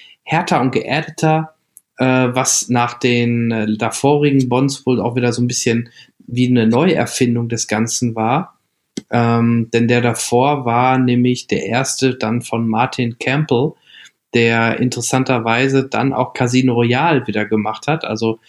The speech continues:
der hat zweimal so ein kleines Reboot quasi, äh, gemacht von dem jeweiligen Bond. Und ja, das war fünfundneunzig, zwei Jahre später dann Der Morgen stirbt nie, siebenundneunzig,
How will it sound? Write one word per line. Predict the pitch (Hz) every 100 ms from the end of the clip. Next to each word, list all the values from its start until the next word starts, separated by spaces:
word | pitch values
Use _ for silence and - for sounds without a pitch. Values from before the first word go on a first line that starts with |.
| - -
der | 117
hat | 110
zweimal | - 110 143 156
so | 135
ein | 127
kleines | - 123 131 - 117 -
Reboot | 160 160 127 120 - - 104
quasi, | - 113 113 110 110 110 110
äh, | - 110
gemacht | 110 117 113 - -
von | 117 113
dem | 110 113
jeweiligen | 113 110 113 113
Bond. | 110 120 156 - _ _ _ _ _ - _ _
Und | 127 127 123 120 120
ja, | 180 127
das | 110
war | 123 -
fünfundneunzig, | 180 196 170 180 196 -
zwei | - 139
Jahre | 143 139
später | 135 - 139 135
dann | 123 123
Der | 120
Morgen | 120 120 123
stirbt | - 117 110 135
nie, | 139 135
siebenundneunzig, | 135 147 143 135 131 135 139 135 135